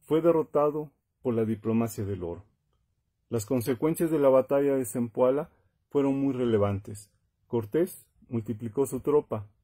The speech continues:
y otros recursos, pero en su ausencia, Pedro de Alvarado desató la guerra en Tenochtitlan, con la matanza del Templo Mayor.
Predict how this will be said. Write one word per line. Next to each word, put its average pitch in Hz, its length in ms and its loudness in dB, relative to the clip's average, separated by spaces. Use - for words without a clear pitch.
y 117 80 -2
otros 123 300 -2
recursos, 104 640 -8
pero 127 220 4
en 123 100 0
su 123 120 -6
ausencia, 147 640 -4
Pedro 160 260 0
de 156 100 4
Alvarado 147 600 2
desató 127 460 0
la 143 120 2
guerra 139 340 0
en 131 100 -2
Tenochtitlan, 117 760 -4
con 120 160 -2
la 117 60 2
matanza 117 480 0
del 113 160 -2
Templo 110 320 -6
Mayor. 95 320 -10